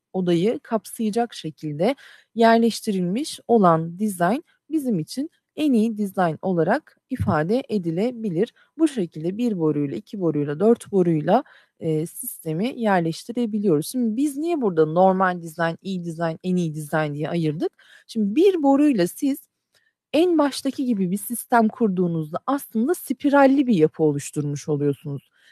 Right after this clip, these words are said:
Yani en baş noktadan hava girecek, bu spiral şeklinde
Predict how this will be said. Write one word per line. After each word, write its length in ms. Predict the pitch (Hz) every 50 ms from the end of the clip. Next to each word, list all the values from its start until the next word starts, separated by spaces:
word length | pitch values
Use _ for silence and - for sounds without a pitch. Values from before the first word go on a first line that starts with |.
| _ _ _ -
Yani 360 | 247 247 240 226 185 156 117 - _ _ _
en 320 | - 285 302 311 311 294 269
baş 260 | 269 262 254 - -
noktadan 480 | 254 247 240 - _ 240 214 208 202 196
hava 300 | 202 220 233 214 226 226
girecek, 640 | 196 196 233 240 254 233 214 202 202 214 - _ _ _ _ _ _
bu 100 | 202 214
spiral 560 | - - - 208 185 - 220 220 254 285 302
şeklinde 800 | 294 - - 240 208 - _ _ - 175 165 151 147 143 135 110